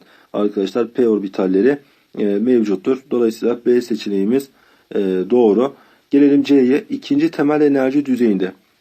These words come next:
yani N eşittir iki, ikinci katmanda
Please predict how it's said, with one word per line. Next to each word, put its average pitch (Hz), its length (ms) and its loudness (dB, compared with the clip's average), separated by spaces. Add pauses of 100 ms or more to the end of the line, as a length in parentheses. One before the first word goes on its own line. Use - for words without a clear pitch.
(100)
yani 120 480 -2
N 127 160 0
eşittir - 340 -4
iki, 110 400 -4
ikinci 123 380 -6
katmanda 113 640 -2